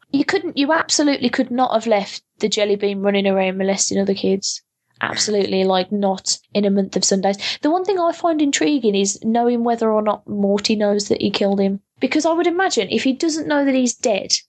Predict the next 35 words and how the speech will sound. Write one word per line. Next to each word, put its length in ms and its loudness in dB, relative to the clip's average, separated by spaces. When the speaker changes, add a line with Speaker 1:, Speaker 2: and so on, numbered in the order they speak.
Speaker 1:
that 240 2
would 160 0
fucking 540 -2
ruin 300 4
your 160 4
brain. 500 -2
Speaker 2:
Hmm. 260 -6
Speaker 1:
Like, 200 0
for, 160 0
I 100 2
know 120 2
he's 140 2
a 40 2
cartoon 520 0
<laughs> 120 -4
character, 380 -2
Speaker 2:
Hmm. 1120 0
Speaker 1:
and 160 2
I'm 240 2
really 480 2
rationalising 1080 0
not 420 -2
real 280 2
things. 540 -4
But 120 0
if 120 0
he 180 2
doesn't 260 -2
know 140 2
that 140 0
the 80 -2
Jelly 240 2
Bean 300 0
is 100 0
dead, 360 0